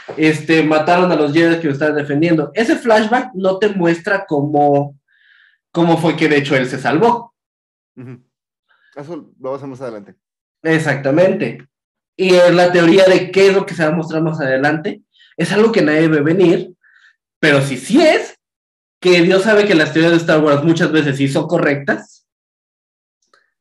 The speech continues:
Speaker 1: Mace Windu.
Speaker 2: ¿Te digo?
Speaker 1: <clears throat> Tírala.
Speaker 2: Va a pasar.
Speaker 1: Yo lo veo pasando.
Speaker 2: No sé en qué capítulo, porque aparte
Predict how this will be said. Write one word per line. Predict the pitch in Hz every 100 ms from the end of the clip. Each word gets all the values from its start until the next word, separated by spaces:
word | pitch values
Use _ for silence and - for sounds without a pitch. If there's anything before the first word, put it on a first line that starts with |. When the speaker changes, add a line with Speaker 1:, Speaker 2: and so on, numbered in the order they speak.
| _ _
Speaker 1:
Mace | - 160 165 151
Windu. | 147 139 127 113 - _ _ _ _ _ _ _ _ _ _ _ _ _ _ _ _ _ _ _ _ _ _ _ _ _ _ _
Speaker 2:
¿Te | 135
digo? | 190 320 - _ _
Speaker 1:
<clears throat> | 196 240 - - 269 214 - - _ _ _ _ _ _
Tírala. | - 240 190 156 - - _ _ _ _ _ _
Speaker 2:
Va | 131
a |
pasar. | 131 127 92 _ _ _ _ _ _ _ _ _ _ _ _
Speaker 1:
Yo | 160 226
lo | 254
veo | 233 208
pasando. | 185 160 127 139 - _ _ _
Speaker 2:
No | 156 190
sé | 190 196
en | 165
qué | 180
capítulo, | 180 127 170 185 208 208
porque | 147
aparte | 135 147 -